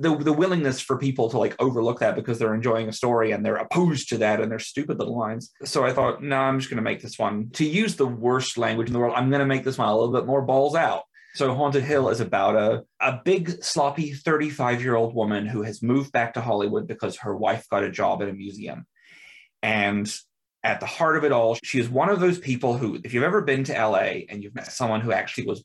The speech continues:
born there, they are such a special creature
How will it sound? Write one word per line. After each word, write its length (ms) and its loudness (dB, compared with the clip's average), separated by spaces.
born 320 0
there, 360 0
they 160 2
are 100 0
such 460 -4
a 60 -6
special 520 -6
creature 540 -8